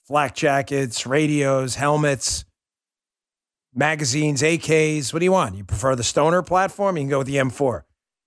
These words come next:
Prefer the Kalashnikov? They got those too. Hundreds, if not thousands of weapons. Because Biden couldn't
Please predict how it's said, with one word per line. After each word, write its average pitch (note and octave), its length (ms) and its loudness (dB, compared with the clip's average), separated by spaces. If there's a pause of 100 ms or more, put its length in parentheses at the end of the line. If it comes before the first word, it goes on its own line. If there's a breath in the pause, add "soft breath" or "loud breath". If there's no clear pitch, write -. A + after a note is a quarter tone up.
(120)
Prefer D3+ 300 2
the D3 100 0
Kalashnikov? G#3 800 2
They C#3+ 100 -4
got D3 220 0
those E3+ 240 4
too. G3 280 2 (840)
Hundreds, G3 600 0
if D3 160 -2
not C3+ 200 2
thousands D#3 720 0
of A#2+ 100 -4
weapons. A2 540 -6 (2000)
Because B2+ 320 -2
Biden D#3 600 0
couldn't C#3+ 500 -2